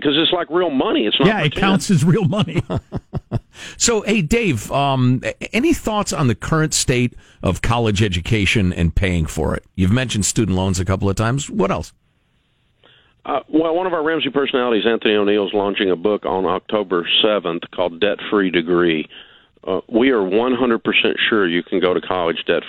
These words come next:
Speaker 1: free, but it's just like you, it's exactly like you just said. It has to do with college choice. Choosing to go to a school that is within your budget, choosing to buy a car that's within your budget. No one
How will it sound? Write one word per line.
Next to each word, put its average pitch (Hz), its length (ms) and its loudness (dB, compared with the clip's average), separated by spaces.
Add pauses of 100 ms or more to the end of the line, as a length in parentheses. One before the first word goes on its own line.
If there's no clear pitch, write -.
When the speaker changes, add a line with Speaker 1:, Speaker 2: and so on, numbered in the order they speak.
Speaker 1:
free, 80 220 0
but 107 260 0
it's - 160 0
just - 440 0
like 107 240 0
you, 87 140 0
it's - 320 2
exactly 120 320 0
like 98 180 0
you 104 200 2
just - 420 0
said. 82 320 0 (440)
It 98 100 -2
has 110 180 0
to 110 80 -4
do 95 160 2
with 90 120 0
college 92 440 -2 (180)
choice. 80 480 2 (440)
Choosing 147 460 2
to 156 80 0
go 101 220 0
to 104 160 2
a 107 100 0
school 90 360 2
that 90 100 2
is 92 120 0
within 90 280 0
your 87 100 0
budget, 85 380 -2
choosing 117 400 0
to 104 40 0
buy 98 220 -2
a 90 60 -2
car 92 280 -2
that's 82 160 -6
within 85 240 -2
your 78 120 0
budget. 92 360 -2 (320)
No 131 260 0
one 143 500 2